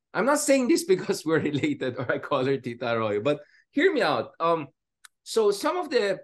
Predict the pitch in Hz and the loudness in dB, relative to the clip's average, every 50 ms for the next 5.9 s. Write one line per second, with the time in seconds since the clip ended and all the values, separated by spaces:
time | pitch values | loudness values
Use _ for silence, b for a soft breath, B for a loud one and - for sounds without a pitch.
0 | - _ _ _ _ _ _ _ _ _ - - - - 226 370 392 415 392 - | -12 _ _ _ _ _ _ _ _ _ -18 -16 -12 -6 -4 -4 -4 -4 -4 -4
1 | 403 403 311 - 185 185 202 220 254 247 214 196 B B B B B _ - - | -4 -4 -4 -2 -2 -2 0 0 0 0 -2 -4 B B B B B _ -10 -6
2 | 262 277 - 370 370 339 254 247 - 240 233 220 170 185 202 202 190 190 139 120 | -6 -2 0 0 2 4 2 2 2 2 0 2 0 0 0 0 -2 0 0 2
3 | 110 104 95 - _ _ _ b b b b b _ - 190 - 233 233 254 311 | 2 0 -2 -6 _ _ _ b b b b b _ -10 -8 -6 -4 -2 -2 0
4 | 339 302 240 208 175 170 175 170 160 143 123 117 113 113 - _ - - - 208 | 0 0 2 2 2 4 4 4 4 2 0 0 -2 -6 -10 _ -16 -14 -12 -10
5 | 208 254 311 349 359 320 - - 233 202 170 180 185 180 170 131 113 | -6 -6 -6 -4 -4 -6 -6 -6 -8 -6 0 2 2 2 2 0 -4